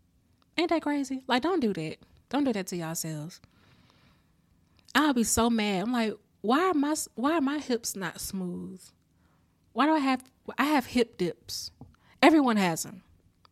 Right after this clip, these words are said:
And that's the thing. <laughs> That's the thing. Everyone has hip dips.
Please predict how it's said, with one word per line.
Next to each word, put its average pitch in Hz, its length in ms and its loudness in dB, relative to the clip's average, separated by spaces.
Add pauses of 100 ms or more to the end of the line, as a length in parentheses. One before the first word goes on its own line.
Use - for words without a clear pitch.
(280)
And 240 140 6
that's 254 200 0
the - 140 -10
thing. 175 380 -4 (680)
<laughs> 247 840 2 (2250)
That's 226 440 0
the 247 160 -2
thing. 196 540 -2 (840)
Everyone 220 760 0 (120)
has 190 520 -4
hip - 380 -8
dips. - 320 -6